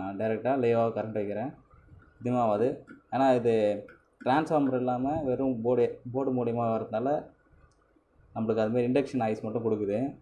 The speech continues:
அதனால தாங்க test வந்து க்ளோ ஆகிட்ருக்கு. மற்றபடி இதில் கை வச்சாலும் ஒன்றும் பிரச்சனை ஆகாது. பாருங்க, நான் direct லைவாக கை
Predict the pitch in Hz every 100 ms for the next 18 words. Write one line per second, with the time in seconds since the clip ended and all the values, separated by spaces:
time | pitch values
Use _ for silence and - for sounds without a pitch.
0 | _ - _ - 113 110 117 127 120 110
1 | - _ - 123 143 127 120 113 127 110
2 | 98 98 104 127 131 - _ - 110 117
3 | 113 120 113 107 101 - - _ _ -
4 | 110 110 104 101 101 123 139 131 120 120
5 | 117 117 110 - 110 101 98 120 131 -
6 | _ _ _ _ - _ _ _ _ _
7 | _ _ _ _ _ 104 113 107 101 101
8 | 104 107 107 120 127 123